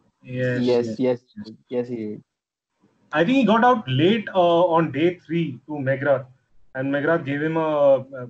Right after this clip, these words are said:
Speaker 1: kind of a send-off also. And then Dravid came in. I think Lakshman was already set. Dravid,
Speaker 2: How can
Speaker 1: uh,
Speaker 2: you forget, uh, the well, uh, uh,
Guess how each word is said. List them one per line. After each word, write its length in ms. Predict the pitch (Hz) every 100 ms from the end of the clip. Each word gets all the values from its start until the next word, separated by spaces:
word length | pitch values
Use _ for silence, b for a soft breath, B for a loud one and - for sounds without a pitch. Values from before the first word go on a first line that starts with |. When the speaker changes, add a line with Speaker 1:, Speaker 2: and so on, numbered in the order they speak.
| -
Speaker 1:
kind 140 | 135
of 120 | 139
a 40 | -
send-off 420 | 135 127 143 143
also. 440 | 131 127 135 135
And 180 | 135 127
then 200 | 143 143
Dravid 420 | 135 131 139 139
came 180 | 139 139
in. 200 | 143 143 _ -
I 100 | 139
think 200 | 151 165 143
Lakshman 360 | 131 127 151
was 120 | 147 131
already 320 | 123 139 139
set. 260 | 123 127 - _ _ _ _ -
Dravid, 320 | 127 135 147
Speaker 2:
How 180 | 156 143
can 140 | 170 -
Speaker 1:
uh, 40 |
Speaker 2:
you 60 | -
forget, 680 | - _ - - _ 151
uh, 260 | 147 143 131
the 320 | 131 135 135 -
well, 680 | 151 127 131 139 139 135 131
uh, 400 | 127 123 117 120
uh, 280 | 117 107 90